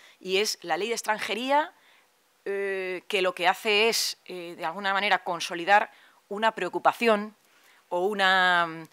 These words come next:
eh, digamos, una acción del Estado para el control migratorio, poniéndola por encima, y esto no hemos logrado revertirlo ni siquiera en pareja o expareja, en violencia en pareja o expareja, no digamos ya en violencia sexual.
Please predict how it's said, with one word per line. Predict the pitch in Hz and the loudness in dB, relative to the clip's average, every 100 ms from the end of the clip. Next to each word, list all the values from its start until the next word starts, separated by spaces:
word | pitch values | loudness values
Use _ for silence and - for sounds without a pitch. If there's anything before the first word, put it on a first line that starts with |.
| - - - - _ | -20 -20 -20 -20 _
eh, | - - - 80 | -16 -14 -14 -10
digamos, | 175 185 175 | -2 0 0
una | 208 202 | 2 4
acción | 190 - 247 240 196 | 4 4 4 4 4
del | 180 | -2
Estado | 170 - 214 196 175 - _ _ _ _ _ _ _ _ - | 2 8 8 8 2 -6 _ _ _ _ _ _ _ _ 4
para | 175 185 | 6 8
el | 196 | 4
control | 170 165 202 | -4 0 0
migratorio, | 190 185 175 233 247 269 - _ _ _ _ _ - - | 0 -2 2 2 2 -2 -8 _ _ _ _ _ -20 -8
poniéndola | - 202 247 254 196 | -2 0 2 2 2
por | - 240 | 4 0
encima, | 202 - 269 247 254 _ _ | 0 -6 -8 -6 -10 _ _
y | 185 | -8
esto | 208 233 | -6 -4
no | 196 | -4
hemos | 220 220 | -6 -6
logrado | 185 185 208 | -2 0 0
revertirlo | 185 165 - 208 196 | -2 -10 -12 -10 -10
ni | 196 196 | -10 -8
siquiera | - 202 240 269 165 | -10 -8 -4 -2 -4
en | 165 | -6
pareja | 151 185 165 | -8 -8 -8
o | 160 | -8
expareja, | - 180 233 - - _ _ | -6 -6 -6 -16 -20 _ _
en | - 175 | -14 -8
violencia | 165 170 170 | -6 -6 -8
en | |
pareja | 151 147 147 | -6 -6 -6
o | |
expareja, | 147 190 190 - - _ | -6 -6 -6 -10 -12 _
no | 180 | -8
digamos | 190 190 180 | -4 -4 -6
ya | 175 | -6
en | 180 | -8
violencia | 156 160 160 | -8 -12 -14
sexual. | 151 - 139 | -16 -14 -14